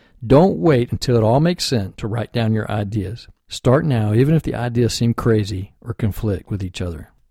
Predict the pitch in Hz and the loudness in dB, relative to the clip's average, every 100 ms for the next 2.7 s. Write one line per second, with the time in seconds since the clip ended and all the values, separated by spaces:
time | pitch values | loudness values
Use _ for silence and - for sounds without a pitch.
0 | _ _ _ - 131 101 113 165 165 151 | _ _ _ -4 0 2 2 0 0 -4
1 | - 117 107 104 98 95 98 95 90 - | -4 -2 -2 0 0 -2 0 -2 -2 0
2 | 104 92 95 87 92 85 | 0 2 0 0 -2 -2